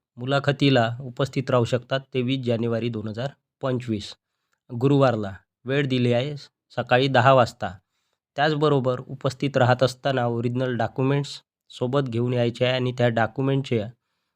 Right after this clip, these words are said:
एक डुप्लिकेट सेट, म्हणजे झेरॉक्स प्रत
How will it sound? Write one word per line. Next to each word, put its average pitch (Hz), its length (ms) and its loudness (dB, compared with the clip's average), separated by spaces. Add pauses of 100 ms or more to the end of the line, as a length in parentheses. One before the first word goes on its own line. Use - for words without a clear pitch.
(100)
एक 139 160 -2
डुप्लिकेट 139 560 0
सेट, - 440 2 (100)
म्हणजे 127 220 -6
झेरॉक्स 127 500 2 (560)
प्रत 135 200 0